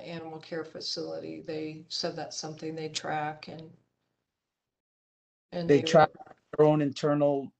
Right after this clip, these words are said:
Speaker 2: uh, reasoning, or?
Speaker 1: Because
Speaker 2: I
Speaker 1: they
Speaker 2: mean,
Speaker 1: do
Speaker 2: it
Speaker 1: rely quite a bit on donations. And, you know, obviously the police, fire,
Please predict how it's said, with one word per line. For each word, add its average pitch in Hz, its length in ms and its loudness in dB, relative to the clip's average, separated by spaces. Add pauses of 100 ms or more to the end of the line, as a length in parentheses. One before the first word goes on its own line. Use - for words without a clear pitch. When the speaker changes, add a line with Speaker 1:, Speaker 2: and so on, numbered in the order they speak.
(800)
Speaker 2:
uh, 139 220 0 (100)
reasoning, 175 540 0 (120)
or? 113 360 -2 (880)
Speaker 1:
Because 233 440 6
Speaker 2:
I - 20 0
Speaker 1:
they 226 160 12
Speaker 2:
mean, - 80 2
Speaker 1:
do 208 240 2
Speaker 2:
it - 20 2
Speaker 1:
rely 170 380 6
quite 165 320 -4
a 160 60 -4
bit 151 340 -6
on 151 400 -8
donations. - 920 -10 (220)
And, 190 300 -2
you 190 200 2
know, 151 180 -6 (240)
obviously 160 800 0
the 151 260 -6 (1900)
police, 165 500 -2
fire, 156 960 -4